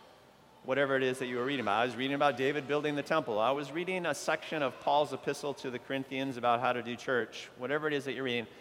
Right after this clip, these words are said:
And it made me think about, if you can do that on a daily basis,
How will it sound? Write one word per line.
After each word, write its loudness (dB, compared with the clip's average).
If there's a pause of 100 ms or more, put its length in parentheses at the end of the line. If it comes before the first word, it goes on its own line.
(180)
And 4
it -2
made 2
me 0
think 0 (280)
about, 2 (2500)
if -12
you -2
can -2
do -4
that 10
on -4
a -2
daily 2
basis, 0